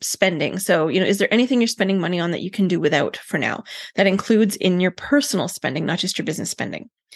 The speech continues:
So what you consider then is limit, you know, if, if you've looked at all of the money stuff, now you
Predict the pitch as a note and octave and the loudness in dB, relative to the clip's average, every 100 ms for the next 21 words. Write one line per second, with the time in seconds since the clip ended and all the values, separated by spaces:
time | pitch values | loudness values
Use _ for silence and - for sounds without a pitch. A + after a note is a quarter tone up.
0 | - - - - - A3 G#3+ G#3 G#3 C4 | -20 -18 -18 -8 0 4 4 2 2 2
1 | B3+ D4 D4+ C4 A#3 - - C#4+ C4 A#3 | 4 2 4 2 2 0 -2 0 4 4
2 | F3 G3 C#4 F3 D3+ - - F3+ F3+ G#3 | 2 2 2 0 -2 -6 -4 -2 -2 -6
3 | - - _ _ _ _ - G3 G#3+ G3+ | -10 -14 _ _ _ _ -2 2 4 2
4 | - A3+ F#3 G3 G3+ F#3+ F#3 G3 C4 - | 2 2 2 0 -4 -4 -2 2 2 2
5 | G3 F#3 E3+ D#3+ E3 F#4 D4 - - G3 | 2 4 2 0 2 2 2 0 -4 -2
6 | G#3 G3+ C4+ | 0 2 2